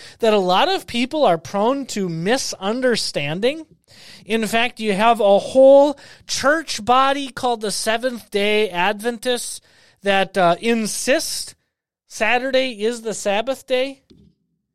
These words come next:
In fact, as I'm looking around here, I know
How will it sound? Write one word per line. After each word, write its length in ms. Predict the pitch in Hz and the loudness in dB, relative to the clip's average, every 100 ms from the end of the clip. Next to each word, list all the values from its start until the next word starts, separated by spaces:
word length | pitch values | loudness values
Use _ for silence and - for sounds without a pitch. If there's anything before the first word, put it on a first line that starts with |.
| _ _ _ | _ _ _
In 100 | 185 | -10
fact, 300 | 175 226 220 | -4 -4 -2
as 120 | 214 | -2
I'm 140 | 202 208 | -2 0
looking 320 | 226 240 220 | -2 -2 -6
around 300 | 190 214 220 | -4 -4 -4
here, 200 | 208 208 | -6 -6
I 200 | 190 190 | -6 -6
know 480 | 202 247 165 151 | -4 -2 0 -2